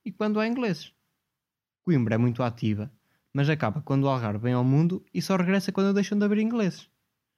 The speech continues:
Agora, dos Estados Unidos também só se ouve falar quando há conflitos e confusões. Todo ano, não é?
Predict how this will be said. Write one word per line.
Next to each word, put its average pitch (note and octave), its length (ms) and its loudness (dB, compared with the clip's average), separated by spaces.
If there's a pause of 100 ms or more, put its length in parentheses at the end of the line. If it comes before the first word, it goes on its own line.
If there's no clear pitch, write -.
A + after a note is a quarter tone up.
(320)
Agora, C3+ 300 -4 (480)
dos F3+ 80 -6
Estados F3+ 340 0
Unidos B2 360 0
também E3+ 180 0
só F#3+ 140 -2
se F#3 140 -4
ouve G3 120 -4
falar G#3+ 240 -2
quando G#3+ 240 -2
há G#3+ 60 -2
conflitos G#3+ 500 0
e A3 60 -2
confusões. A3 680 -2 (1160)
Todo A2+ 240 -2
ano, A#2+ 220 -4 (920)
não B2+ 100 -8
é? C#3+ 100 -8